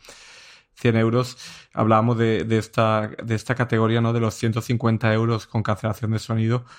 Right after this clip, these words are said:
Y, y como dices tú, y he vis-, he escuchado también ya alguna review de estos Buds dos, es que, claro, no son, la cancelación de sonido no es tan buena como, eh, en los, eh, AirPods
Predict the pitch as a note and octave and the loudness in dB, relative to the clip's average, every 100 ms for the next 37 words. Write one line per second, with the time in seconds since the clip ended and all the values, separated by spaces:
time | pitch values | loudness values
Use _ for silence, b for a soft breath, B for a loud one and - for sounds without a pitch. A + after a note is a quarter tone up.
0 | B B B _ - B2 A#2+ A2+ A2 G#2+ | B B B _ -2 2 2 2 0 0
1 | E2+ - - A#2+ A#2 A2+ A#2 B2 B2 - | -4 -8 -10 -6 0 2 2 0 0 2
2 | C3+ A#2+ - _ _ B2 A#2 A#2 A#2+ A2+ | 2 2 -6 _ _ 2 4 4 2 2
3 | A#2+ - - A#2 A2+ A2+ - A#2+ A#2 A#2 | 0 -2 -2 0 2 0 -2 0 0 2
4 | A2 A2+ A2+ A2+ A2 A2 A2 - A2 A2 | 0 0 0 0 0 -2 -4 -2 0 2
5 | A2+ A2 A2 A2 A2 A2+ G#2 B B B | 2 2 0 0 2 0 -2 B B B
6 | B B - C#3+ A2+ - A#2+ G#2 B2 A#2 | B B -4 2 2 0 -2 -4 0 0
7 | A2+ - A#2+ A#2+ B2 - B B B - | 0 -4 0 2 2 -2 B B B -4
8 | A#2 - A#2+ A#2 - - - B2+ A#2+ A2+ | -4 2 2 2 -2 -12 -2 0 2 4
9 | B2 B2+ C3+ B2 A#2 _ _ - B2 A2+ | 2 2 2 2 0 _ _ -4 0 2
10 | A2 A2 A2 A2+ A2 A#2+ A#2 A2+ A#2 - | 2 0 2 0 2 2 2 2 0 0
11 | A#2 G#2+ A#2 A#2 A2 - A2 A2 G#2+ G#2 | 0 2 2 2 0 -2 -2 -2 -4 -8
12 | _ _ _ b b _ - A#2 A2 - | _ _ _ b b _ -4 -2 -2 0
13 | A2+ G#2+ G#2+ - A#2 A2+ A2 G2+ - A#2+ | 2 2 0 -2 -2 0 -2 -4 -2 0
14 | G#2+ A2+ | 2 0